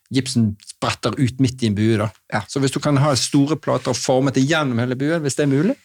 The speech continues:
Speaker 2: Ja.
Speaker 1: så er det en, et godt tips.
Speaker 2: Ja.
Speaker 1: Ja.
Speaker 2: Jeg ser veldig mange går for, eller ve-, det var vel, det var kanskje å ta i, eh, veldig mange er det ikke, men, eh, de stedene de har, eh, bua dusj, altså en
Speaker 1: Ja.
Speaker 2: sirkelformet dusj,
Speaker 1: Ja.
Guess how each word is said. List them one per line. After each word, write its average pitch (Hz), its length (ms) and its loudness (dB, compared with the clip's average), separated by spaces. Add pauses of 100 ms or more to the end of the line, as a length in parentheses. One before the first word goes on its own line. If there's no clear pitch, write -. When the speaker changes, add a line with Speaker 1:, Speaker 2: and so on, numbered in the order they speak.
Speaker 2:
Ja. 131 160 2
Speaker 1:
så 202 220 -2
er 160 60 0
det 151 120 0
en, 107 220 0
et 87 280 -4
godt - 160 -2
tips. - 300 -12 (180)
Speaker 2:
Ja. 123 120 -2 (180)
Speaker 1:
Ja. 175 140 -8 (440)
Speaker 2:
Jeg - 240 -8
ser 135 300 0
veldig 131 220 0
mange 131 260 2
går 127 180 2
for, 127 300 -2
eller 113 180 -4
ve-, - 240 -8
det 107 220 -6
var 71 140 -10
vel, 104 180 -2 (220)
det 117 120 -2
var 107 160 0
kanskje 104 240 -4
å - 60 -6
ta 101 160 -4
i, 98 80 -10 (240)
eh, 113 140 -2
veldig 107 300 0
mange 110 220 0
er 107 160 0
det 92 140 -4
ikke, - 160 -6 (100)
men, 120 300 2
eh, 117 240 0
de 123 320 0 (480)
stedene 117 420 0
de 117 220 0
har, 120 320 0 (220)
eh, 120 380 -2 (200)
bua 120 320 0
dusj, - 380 -6
altså 117 180 -2
en 113 140 0
Speaker 1:
Ja. 170 160 4 (760)
Speaker 2:
sirkelformet 107 960 -4
dusj, 120 280 -6
Speaker 1:
Ja. 156 180 2